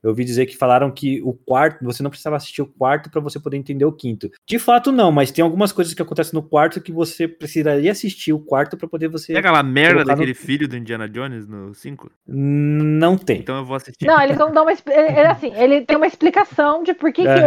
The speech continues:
Speaker 1: Aham.
Speaker 3: não está no filme,
Speaker 2: Não, depois
Speaker 3: mas
Speaker 1: Sim.
Speaker 3: ele vai ser citado no filme.
Speaker 2: Ah.
Speaker 1: Sim, ele é citado.
Speaker 2: Que desgraça, podiam descanonizar isso.
Speaker 1: <laughs>
Speaker 2: Mas enfim, fora isso. O terceiro filme, cara,
Speaker 3: Não, mas
Speaker 2: ele
Speaker 3: é que se você não gosta dele, você vai,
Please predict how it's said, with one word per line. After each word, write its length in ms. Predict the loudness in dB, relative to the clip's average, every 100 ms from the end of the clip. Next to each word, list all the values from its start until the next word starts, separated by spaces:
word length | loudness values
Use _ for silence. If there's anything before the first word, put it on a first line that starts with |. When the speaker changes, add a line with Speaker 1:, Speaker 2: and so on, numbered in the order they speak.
| 4
Speaker 1:
Aham. 100 | 0
Speaker 3:
não 120 | -4
está 220 | -6 -6
no 120 | -6
filme, 320 | -4 0 0 -2
Speaker 2:
Não, 160 | -10 -10
depois 160 | -6
Speaker 3:
mas 280 | 2 4 4
Speaker 1:
Sim. 60 | 4
Speaker 3:
ele 120 | 4
vai 180 | 4 2
ser 180 | 2 0
citado 440 | -2 0 2 0
no 120 | -6
filme. 400 | -6 -6 -6 -10 -20 _
Speaker 2:
Ah. 120 | -16 -14
Speaker 1:
Sim, 300 | -10 -8 -8
ele 220 | -10 -8
é 60 | -10
citado. 320 | -8 -6 -6
Speaker 2:
Que 60 | -6
desgraça, 420 | -16 -16 -18 _ -20
podiam 200 | -16 -14
descanonizar 760 | -14 -10 -8 -6 -6 -4 -6
isso. 180 | -8 -12 -12
Speaker 1:
<laughs> 420 | -12 -16 -18 -20 _ -10
Speaker 2:
Mas 140 | -10 -10
enfim, 120 | -14 -14 -4
fora 200 | 2 2
isso. 280 | 2 0 0
O 60 |
terceiro 380 | -2 -2 -4 -8
filme, 420 | -12 -12 -10 -10
cara, 320 | -10 -6 0
Speaker 3:
Não, 100 | 4 4
mas 80 | 2 -2 _ -8
Speaker 2:
ele 200 | -2 0
Speaker 3:
é 180 | 2 0
que 60 |
se 100 | 2
você 260 | 4 4 4
não 140 | 2
gosta 360 | 4 4 4 2
dele, 460 | 4 6 6 4 0
você 260 | 0 0
vai, 160 | 0